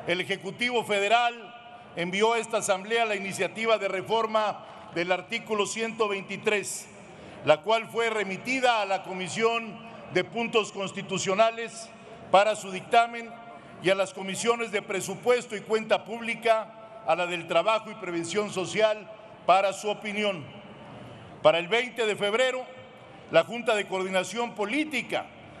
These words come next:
de la Cámara de Diputados aprobó un acuerdo por el que se propusieron los formatos de diálogos nacionales para la presentación,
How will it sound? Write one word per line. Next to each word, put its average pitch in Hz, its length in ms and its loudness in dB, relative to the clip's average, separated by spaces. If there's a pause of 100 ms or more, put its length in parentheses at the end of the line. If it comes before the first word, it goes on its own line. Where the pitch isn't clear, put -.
de 160 100 2
la 180 160 2
Cámara 220 340 2
de 196 120 0
Diputados 226 840 0 (480)
aprobó 190 720 4 (480)
un 214 160 2
acuerdo 247 580 2 (460)
por 185 160 2
el 190 100 0
que 190 120 -4
se 180 120 -2
propusieron 214 720 -2
los 190 140 -2
formatos 208 600 0
de 180 120 -2
diálogos 202 500 0
nacionales 196 800 0 (460)
para 220 200 8
la 226 220 0
presentación, 220 880 -2